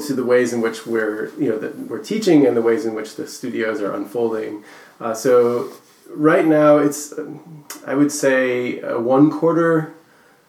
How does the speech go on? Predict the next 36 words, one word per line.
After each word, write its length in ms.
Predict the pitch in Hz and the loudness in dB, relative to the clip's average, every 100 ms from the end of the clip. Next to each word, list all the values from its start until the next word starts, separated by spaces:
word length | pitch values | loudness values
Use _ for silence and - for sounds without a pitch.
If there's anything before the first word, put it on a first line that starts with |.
| _ _ | _ _
theoretical, 1120 | - - 151 151 151 147 147 143 139 135 123 | -14 0 4 6 4 2 2 4 4 4 2
uh, 320 | 120 120 120 120 | 0 0 0 -2
historical, 1040 | 143 - 131 127 - 123 120 120 123 - - | -6 -2 0 0 0 -2 0 -2 -4 -8 -12
uh, 380 | 123 120 - - - | -12 -8 -8 -10 -12
sort 280 | - - - | -16 -18 -16
of 120 | - - - - - - | -16 -18 -20 -20 -20 -16
exposure 640 | - 117 - 170 165 156 156 | -14 -12 -2 0 2 4 2
to 160 | - | 0
knowledge 460 | 143 139 135 135 127 | 2 4 4 2 -4
of, 220 | 117 - | -12 -10
of 180 | 127 120 | -10 -8
the, 100 | 123 - - | -8 -8 -8
of 80 | 117 | -6
architecture 600 | 120 131 127 123 - 123 | -4 -6 -8 -8 -4 -2
as 100 | 117 | -2
a 60 | 120 | -4
field, 440 | - 175 170 151 - - - _ | -2 2 2 0 -6 -20 -20 _
and 560 | 139 139 135 131 - 143 | 2 4 4 2 -2 0
let's 180 | 135 131 | 0 2
say 140 | 131 | -2
three 200 | 131 135 | 0 0
quarters, 720 | 135 139 135 135 123 - - - | 2 2 4 2 0 -8 -16 -12
uh, 280 | - 120 117 | -6 -4 -4
design 400 | 123 117 117 156 | -4 -2 2 2
work, 340 | 170 196 - - | 2 -2 -8 -8
and 360 | 123 120 - - | -4 -4 -4 -4
in 280 | 143 147 | -6 -6
part 280 | 135 135 143 | -4 0 0
it's 120 | 139 | -2
simply 320 | - 151 139 127 | -8 -6 -6 -6
because 340 | 123 120 117 | -8 -10 -10
design 380 | 127 110 117 120 | -10 -6 -4 -2
work 240 | 117 113 | -2 -2
is 180 | - 123 | -10 -10
a 80 | 117 | -8
labor-intensive, 1000 | 113 117 113 117 117 117 117 135 131 | -6 -4 -4 -6 -6 -10 -6 -6 -8